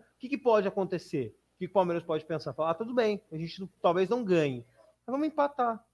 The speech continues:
Se empatar, fica a mesma coisa. O que que acontece? Se empata, na próxima rodada, são os mesmos três pontos.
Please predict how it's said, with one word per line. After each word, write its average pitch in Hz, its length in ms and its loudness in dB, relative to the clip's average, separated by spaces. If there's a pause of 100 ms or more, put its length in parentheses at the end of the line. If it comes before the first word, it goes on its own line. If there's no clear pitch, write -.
(1200)
Se 208 120 -2
empatar, 214 380 4
fica - 120 -6
a 233 40 0
mesma 262 200 4
coisa. 214 440 4
O - 480 -20
que 208 80 -20
que 240 60 -8
acontece? 220 520 4
Se 240 60 -2
empata, 262 560 2
na 262 120 2
próxima 247 480 4
rodada, 190 640 0 (180)
são 277 180 2
os 240 80 -4
mesmos 240 280 -2
três 285 240 -4
pontos. - 480 -2